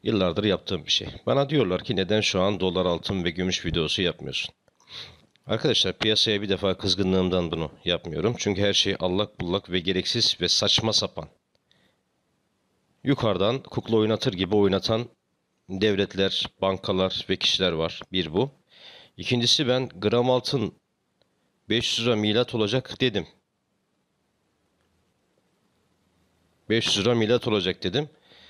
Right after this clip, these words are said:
E, tuttu şu an dört yüz seksen beş liralarda haftalardır. Yani bunu ben şu an için çekemem. Beş yüz liraya çıkmadan bunu çekemem.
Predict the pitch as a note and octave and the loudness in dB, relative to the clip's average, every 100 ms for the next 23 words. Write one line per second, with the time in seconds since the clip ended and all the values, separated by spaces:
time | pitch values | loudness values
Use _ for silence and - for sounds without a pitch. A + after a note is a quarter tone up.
0 | - _ A2+ - C#3+ C3+ - A#2 C3 A#2+ | -20 _ -8 -2 -2 0 0 2 2 0
1 | A#2+ A#2+ C3+ - B2+ B2 B2+ - G#2+ G2+ | -2 -2 0 0 0 2 2 2 2 2
2 | A2+ G#2 F2+ G2 F2+ D#2+ - - - _ | 0 -2 -2 0 0 0 -6 -12 -16 _
3 | _ _ G#2 G#2 G2+ F#2+ A2+ G#2 G#2+ - | _ _ 0 0 2 2 2 2 -2 0
4 | G#2+ G#2+ F#2 - - A2 A#2+ F#2+ D2+ - | 0 0 0 -2 -2 -2 -2 -2 -4 -2
5 | G#2+ - - F#2+ F#2 - - F#2+ G#2+ G#2+ | -2 -2 -2 0 0 0 0 0 0 2
6 | A2 - F#2+ G2+ D#2 | 0 0 -2 -4 -8